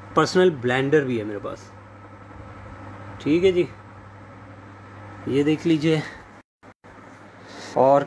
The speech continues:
काफ़ी सारे ये humidifier हैं, dehumidifier भी हैं और humidifier भी हैं।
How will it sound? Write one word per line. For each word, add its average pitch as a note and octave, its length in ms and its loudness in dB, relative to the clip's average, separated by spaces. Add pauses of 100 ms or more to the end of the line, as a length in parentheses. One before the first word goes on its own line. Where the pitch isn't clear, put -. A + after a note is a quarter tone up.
काफ़ी F#3 300 6
सारे F#3+ 260 8
ये F3 420 6
humidifier D3+ 640 4
हैं, F3 520 0 (120)
dehumidifier F#3 760 6
भी E3+ 120 0
हैं F#3 60 4
और F#3+ 120 2
humidifier C#3+ 540 0
भी A2+ 120 -8
हैं। G#2 100 -12